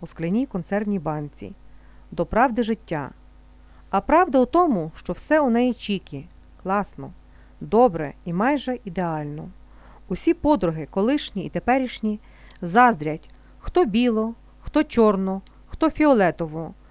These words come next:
Рідко кому так щастить. У наші часи суцільної бідності, мало не жебратства, Валентині вдалося випірнути із прокислого борщу, в якому варилися, забувши смак м'ясного бульйону, висохлі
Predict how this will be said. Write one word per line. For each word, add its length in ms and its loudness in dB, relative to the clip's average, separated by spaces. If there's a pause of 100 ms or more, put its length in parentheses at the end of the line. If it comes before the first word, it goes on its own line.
(200)
Рідко 360 2
кому 260 2
так 180 -2
щастить. 640 -10 (400)
У 100 -2
наші 240 0
часи 480 -4 (440)
суцільної 540 0
бідності, 680 -4 (120)
мало 220 0
не 120 2
жебратства, 680 -4 (360)
Валентині 600 0
вдалося 640 -2 (160)
випірнути 540 -2
із 120 -10
прокислого 500 -6
борщу, 440 -6
в 60 -8 (400)
якому 400 2
варилися, 640 0
забувши 420 -4
смак 340 -4
м'ясного 360 -4
бульйону, 520 -2 (420)
висохлі 760 -2